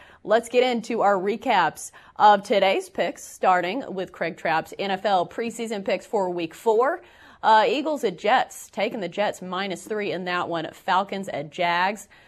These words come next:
Take the Jaguars minus three and a half because the Falcons have not won a preseason game in four years. Uh, Lions at Browns, taking the Lions in this one, plus three and a half. And moving on to Tony T's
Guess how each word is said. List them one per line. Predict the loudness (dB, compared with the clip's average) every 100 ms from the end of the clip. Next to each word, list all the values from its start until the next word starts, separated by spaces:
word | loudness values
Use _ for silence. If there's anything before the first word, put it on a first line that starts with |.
| _ -2
Take | 0 0
the | 0
Jaguars | 4 6 6 4 4 2 -4
minus | -4 -4 -4 -6
three | -6 -4
and | -2
a |
half | -2 -2 -2 -6
because | -8 -6 -6
the | -4
Falcons | 0 0 -2 -6
have | -8 -4
not | -4 -4
won | -4 -2
a | -4 -8 _ -6
preseason | -4 -4 -4 -6 -2
game | 0 0 -4 -8 _
in | -10 -2
four | 0 0
years. | 0 -2 -2 -4 -12 _ -20 _
Uh, | 2 4 4
Lions | 4 4 4 0 -2
at | -6 -2
Browns, | 0 0 -2 -4 -12 -4
taking | -4 -2
the | -4
Lions | -2 -2 -2 -4
in | -6
this | -6 -6 -6
one, | -4 -4 -6 -12 -20 _ _
plus | 2 2 2 -6
three | -8 -6 -6
and | -6 -8
a | -8
half. | -8 -2 -2 -2 -6 -16 -20 _ -4
And | -2 -2
moving | -2 -2 -2
on | -2 -2 -2
to | -6
Tony | -8 -6 -6 -6
T's | -8 -6 -4 -6 -8